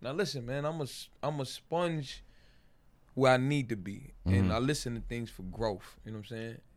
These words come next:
Speaker 1: And the brother Polite is very informed, and you could, you know, listen to all teachers or people that have something to say, and you could extract from it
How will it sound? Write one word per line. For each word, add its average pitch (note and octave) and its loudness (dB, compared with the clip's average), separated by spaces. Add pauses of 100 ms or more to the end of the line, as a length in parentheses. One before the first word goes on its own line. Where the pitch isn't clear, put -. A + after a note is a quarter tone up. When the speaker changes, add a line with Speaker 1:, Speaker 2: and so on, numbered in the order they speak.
(120)
Speaker 1:
And B2+ -6
the B2 -4
brother C3+ 0 (580)
Polite C3+ 4
is A2+ -2
very C3+ 0
informed, A#2 -4 (480)
and A2+ -4
you E3 0
could, C#3 -2
you D#3 -2
know, C3 -2 (400)
listen C#3+ 0
to B2 2
all F#3 4
teachers C3 -8
or A#2+ 2
people C3 -6
that A#2+ 2
have B2 -2
something A2+ -8
to G#2 -8
say, G#2+ -4
and A2+ -6
you D#3+ -6
could - -2
extract - -2
from C3+ -4
it A#2+ -8